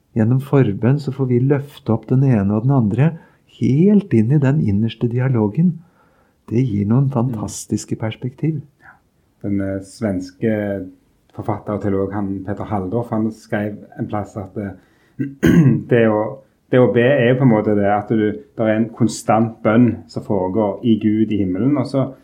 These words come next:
Speaker 2: er det med, at vi av og til kan få sette oss ned og koble oss kjapt på, og så er vi med, og så er vi gjerne ut igjen, og så gjør vi noe annet, og så er vi inn igjen og ut igjen. <laughs> Så det er sånn, <laughs> sånn veldig artig visualisering av at det der er en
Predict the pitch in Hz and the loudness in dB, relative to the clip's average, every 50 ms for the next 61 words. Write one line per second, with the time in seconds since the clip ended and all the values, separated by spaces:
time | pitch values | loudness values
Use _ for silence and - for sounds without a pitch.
0 | _ _ _ _ _ _ _ _ _ 156 139 135 127 117 120 113 110 - - 113 | _ _ _ _ _ _ _ _ _ -2 0 2 2 2 0 -2 -6 -4 -2 0
1 | 107 104 107 101 104 104 101 - 113 110 - 113 98 - 110 104 - 101 - 107 | 2 2 2 0 0 -2 -4 -6 -8 -6 -8 -8 -8 -8 -8 -8 -8 -8 -8 -8
2 | 92 - 101 95 98 98 95 95 87 87 - _ _ _ _ _ _ _ _ - | -8 -4 -4 -2 -2 -2 -2 -4 -6 -8 -12 _ _ _ _ _ _ _ _ -2
3 | 120 107 92 113 110 - - 117 113 - - - 151 180 190 170 139 135 - 120 | -2 0 0 -2 -2 -2 -2 -4 -4 -4 -2 0 2 2 2 2 0 0 0 0
4 | 110 113 113 110 107 101 98 107 113 127 151 170 170 160 135 139 156 151 143 135 | 2 2 2 0 0 -2 -2 0 2 2 2 2 0 -4 -6 -6 -4 -4 -4 -4
5 | 139 - - _ _ _ _ _ - - 170 156 131 120 113 110 110 104 104 110 | -6 -8 -14 _ _ _ _ _ -2 2 4 4 6 6 6 4 4 4 4 2
6 | 98 95 92 95 95 - - 123 113 110 110 110 107 101 98 - - 123 113 101 | 2 2 0 -2 -4 -2 0 2 2 4 4 4 2 0 0 -2 -2 -2 -2 0
7 | 95 95 95 92 - 139 139 143 147 135 131 120 113 110 107 113 113 110 98 98 | -2 -2 -4 -4 -6 -6 -4 0 2 2 2 2 2 2 0 2 2 0 -2 -2
8 | 98 95 95 95 107 104 92 - - - - _ - - - - - _ _ _ | -4 -4 -6 -4 -4 -4 -4 -6 -8 -12 -18 _ -20 -20 -20 -20 -20 _ _ _
9 | - 147 135 131 117 107 98 90 - - - - - - - _ _ _ _ - | -2 0 2 4 4 2 2 0 -4 -10 -14 -14 -14 -16 -20 _ _ _ _ -20
10 | - - - - 131 127 117 120 127 131 - - - - 127 113 113 - - 120 | -20 -12 -2 2 4 4 4 4 2 0 -4 -4 -2 0 2 2 2 2 2 2
11 | 110 107 107 - - 110 104 104 110 120 117 104 101 98 95 95 95 - 107 104 | 2 2 0 0 0 2 4 4 4 2 2 2 2 2 2 0 -2 -4 -4 -2
12 | 98 107 104 101 110 110 104 104 110 113 104 95 | -2 -2 -2 -2 -4 -4 -4 -2 -2 0 -2 -2